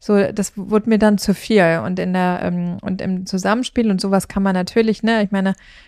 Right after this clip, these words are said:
ähm, wir, wir beide haben einfach sehr viel Erfahrungen so und können uns da auch durchleiten, aber im Normalfall ist es eben eher in einem therapeutischen Setting. Ja, so dieses, wenn ich so merke, wow, nee, die Kapazität habe ich gerade nicht auf meinem Meditations-, <laughs> ähm,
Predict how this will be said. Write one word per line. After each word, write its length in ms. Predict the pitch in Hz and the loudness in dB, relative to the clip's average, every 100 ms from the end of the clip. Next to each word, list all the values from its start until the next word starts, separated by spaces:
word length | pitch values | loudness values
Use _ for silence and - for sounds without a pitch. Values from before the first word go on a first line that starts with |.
| _ - | _ -2
ähm, 280 | 196 190 185 180 185 | 0 2 0 -2 -2
wir, 220 | 190 185 | -2 -4
wir 240 | 190 190 | -4 -2
beide 280 | 185 185 196 | 2 4 4
haben 340 | 185 180 185 180 | 4 2 0 -2
einfach 340 | 185 190 190 - | -2 0 -2 -2
sehr 240 | 190 196 | -2 -2
viel 140 | - | 0
Erfahrungen 840 | 190 185 220 220 208 196 190 190 196 | -2 0 2 4 4 2 0 0 0
so 140 | 196 | 0
und 200 | 185 180 | 0 -2
können 220 | - 190 | -2 -2
uns 160 | 180 180 | -2 -2
da 160 | 190 175 | -2 -2
auch 80 | - | 0
durchleiten, 640 | 202 208 - 190 190 180 | 2 4 4 2 2 -2
aber 140 | 180 | -2
im 80 | 180 | 0
Normalfall 560 | 180 175 175 190 196 175 | 0 0 0 0 0 -2
ist 140 | 180 | -2
es 100 | 185 | -4
eben 180 | - 185 | -4 -4
eher 180 | - 180 | -2 -2
in 80 | 170 | 0
einem 100 | 175 | -2
therapeutischen 720 | 190 175 180 214 214 208 196 | -2 -4 0 0 2 0 -2
Setting. 440 | - 190 190 190 190 - - - - | 0 0 2 0 -2 -10 -20 -10 0
Ja, 180 | 196 190 | 2 2
so 120 | 190 | 2
dieses, 440 | 196 190 190 - - - - | 2 2 0 -2 -10 -12 -6
wenn 160 | 190 - | -4 -2
ich 140 | 196 | -2
so 100 | - | 0
merke, 440 | 196 190 190 202 196 | 0 0 0 -2 0
wow, 160 | 196 | 2
nee, 220 | 190 190 190 | 2 2 0
die 160 | 190 | -4
Kapazität 680 | - 196 196 - 185 254 269 | -4 -2 -2 -6 -4 -4 0
habe 160 | 240 220 | 0 -2
ich 140 | - | -4
gerade 280 | - 202 208 | -2 0 2
nicht 280 | 208 208 185 | 0 0 -4
auf 120 | - | -4
meinem 140 | 190 185 | -4 -2
Meditations-, 800 | 190 - 185 - 269 226 - - - - | -4 -4 -4 0 2 2 -2 -12 -14 -14
<laughs> 220 | - - | -12 -2
ähm, 340 | 208 208 190 | 0 0 -2